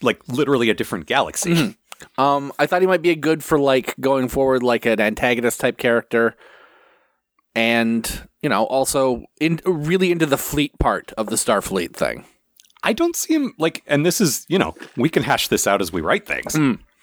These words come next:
Speaker 1: I don't see him as an antagonist so much as, like, a, he's on your side, but it's so hard to get him to, to help you because he's such an asshole.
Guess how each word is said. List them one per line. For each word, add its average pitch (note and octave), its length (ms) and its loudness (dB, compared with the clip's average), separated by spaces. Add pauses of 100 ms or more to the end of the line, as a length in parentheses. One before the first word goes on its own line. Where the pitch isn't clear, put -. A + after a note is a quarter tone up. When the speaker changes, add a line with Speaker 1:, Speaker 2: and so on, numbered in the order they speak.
(180)
Speaker 1:
I - 100 2
don't C#4 140 2
see - 160 0
him F3 100 0
as C3+ 100 0
an C3 100 2
antagonist G#2+ 600 0
so A2+ 140 2
much G2+ 240 0
as, F2+ 220 -2
like, F#2 180 2
a, D2+ 280 0 (1400)
he's C3 180 0
on C3 180 4
your B2 120 2
side, A2 540 -2
but G#2 200 -4 (640)
it's - 200 -10
so A#2 300 2
hard A#2 360 -2
to A#2+ 40 2
get A#2+ 300 -2
him B2+ 120 2
to, A#2 220 -14
to - 120 -8
help A2 300 -2
you D3+ 160 0
because - 340 -2
he's - 100 -4
such - 240 -2
an F2+ 80 0
asshole. D#3 480 0